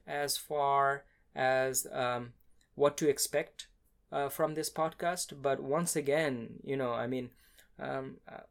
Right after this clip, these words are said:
I'm sitting here telling you right now about what, uh, I see, uh, the podcast as being currently, but in future, if I continue, um, doing this, um, it might, uh,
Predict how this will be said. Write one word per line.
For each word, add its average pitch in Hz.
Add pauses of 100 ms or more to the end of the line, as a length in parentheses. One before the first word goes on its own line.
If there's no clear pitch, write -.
(100)
I'm 139
sitting 156
here 147
telling 143
you 139
right 123
now 139
about 131
what, 123 (280)
uh, 120
I 123
see, 131 (500)
uh, 117
the 131
podcast 123
as 120
being 123
currently, 139
but 131
in 127
future, 180
if 131
I 123
continue, 123 (460)
um, 120 (240)
doing 160
this, 127 (420)
um, 120
it 131
might, 120 (160)
uh, 120